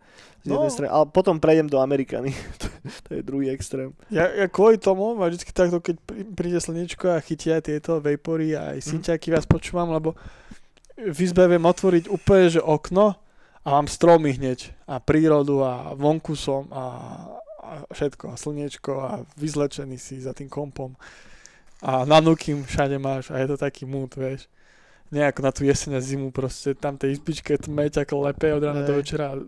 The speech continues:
Speaker 2: tma. Tak počúvaš soundtracky Death, z Death Stranding. <laughs>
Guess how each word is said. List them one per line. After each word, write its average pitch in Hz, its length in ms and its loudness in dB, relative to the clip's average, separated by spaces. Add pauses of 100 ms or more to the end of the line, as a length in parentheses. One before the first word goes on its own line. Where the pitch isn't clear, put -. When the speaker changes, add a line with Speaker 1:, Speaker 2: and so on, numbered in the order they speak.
Speaker 2:
tma. 143 400 -2 (1900)
Tak - 560 -8
počúvaš 139 420 -4
soundtracky 139 460 -4
Death, 135 280 -6
z 160 120 -10
Death 143 200 -2
Stranding. 143 480 -6 (720)
<laughs> - 1700 0